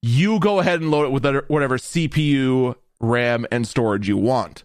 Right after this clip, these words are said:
Some even went to the extent of having a M X M slot and then say, "All right, well, here's the thermal solution for that card that you're gonna throw in. Pick your own card, too."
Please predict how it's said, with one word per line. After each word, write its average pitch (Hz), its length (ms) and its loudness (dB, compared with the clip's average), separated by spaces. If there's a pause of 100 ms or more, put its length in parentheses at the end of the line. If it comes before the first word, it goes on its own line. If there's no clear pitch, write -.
(680)
Some 185 200 0
even 170 180 0
went 160 160 -2
to 139 60 -12
the 151 80 2
extent 139 420 -2 (100)
of 117 480 0 (1400)
having 139 500 0
a 123 300 0 (120)
M 175 140 -2
X - 180 -4
M 202 200 0
slot 110 560 -4 (1040)
and 160 100 2
then 170 140 0
say, 156 240 0
"All 175 140 0
right, 156 220 0
well, 156 140 2
here's 165 240 0
the - 80 -2
thermal 208 320 0
solution 147 480 0
for 139 160 0
that 123 320 -2
card 120 400 2
that - 680 -8
you're 139 80 0
gonna 135 120 -2
throw 123 240 0
in. 120 160 -4
Pick 165 160 0
your 143 140 0
own 117 100 -2
card, 110 320 -2
too." 110 300 -2